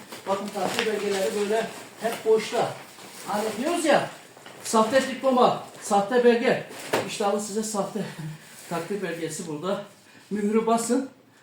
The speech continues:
yapın ama bize yakışmıyor. Elazığ insana hayatta yakışmaz. Alt, bakın burada Atatürk, e, bölümü, Atatürk'ün yine posterleri böyle yerlerde, camlar kırık. Gördüğünüz gibi bu okul tamir edilse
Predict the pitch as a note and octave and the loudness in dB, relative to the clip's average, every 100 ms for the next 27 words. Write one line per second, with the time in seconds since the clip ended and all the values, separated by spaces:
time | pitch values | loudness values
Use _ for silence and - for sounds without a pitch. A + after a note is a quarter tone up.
0 | _ D#4 D4+ A3+ - F3+ A#3 G3+ G#3+ A#3+ | _ -4 -2 -2 -4 -2 0 0 -2 2
1 | A#3+ - A3 G3+ C#3 C3+ - D#3+ G3 G3 | 2 2 -2 -4 -4 -6 -4 0 0 0
2 | G3 - E3 D3+ D#3+ F3+ G3+ G3+ F#3+ F#3+ | -4 -6 -8 -8 -8 -8 -8 -6 -6 -6
3 | G#3 A3 - - - - F#3 G3 - F#3 | -6 -6 -8 -14 -14 -2 0 0 0 0
4 | F#3+ - - G3 G3 F#3+ - - E3+ F3+ | 0 4 4 4 0 -4 -4 -2 -4 -4
5 | F3+ A3 - - - - - - - - | -4 -4 -4 -4 -4 -6 -8 -10 -10 -4
6 | D3+ D#3 D3+ D#3 E3 D#3 E3+ - - - | 0 2 2 2 2 0 -2 -4 -10 -14
7 | - - - E3+ - - F3+ F3 F3+ F3 | -10 -6 -6 -6 -6 -4 -2 0 0 -2
8 | E3+ E3 D#3+ E3 E3 F3 F3 F#3 F3+ E3 | -2 0 0 0 0 2 2 2 4 2
9 | - G3+ - - - - G3 G3 F#3+ F#3+ | 2 -2 -8 -16 -8 2 2 2 -2 0
10 | G#3 F3+ F3 F3 - - - - E3 G3+ | 0 2 0 -4 -10 -10 -8 -6 0 2
11 | G#3 G#3 G#3+ G#3 - B3 B3 A#3 A#3+ A3+ | 2 2 0 0 0 4 4 4 0 0
12 | A3+ B3 A#3+ G#3 A#3+ C#4 | 2 2 2 0 0 0